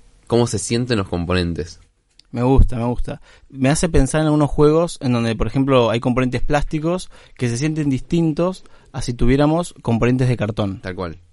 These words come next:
Speaker 1: Es una cosa muy de diseñadores agarrar los componentes apenas te llega el juego.
Speaker 2: Sí.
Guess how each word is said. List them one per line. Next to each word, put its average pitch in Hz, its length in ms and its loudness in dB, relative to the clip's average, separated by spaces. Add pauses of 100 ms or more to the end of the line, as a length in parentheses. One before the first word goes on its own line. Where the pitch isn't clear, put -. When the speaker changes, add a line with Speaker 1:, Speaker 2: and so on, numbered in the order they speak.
(600)
Speaker 1:
Es 117 160 -14
una 117 100 -6
cosa 120 300 -8
muy 120 320 -6
de 147 100 -4
diseñadores 113 840 -6 (340)
agarrar 98 460 -2 (160)
los 98 140 -12
componentes 104 540 -10
apenas 98 300 -10
te 90 100 -16
llega 101 200 -6
el 92 60 -8
juego. 127 420 -8 (880)
Speaker 2:
Sí. 110 300 -12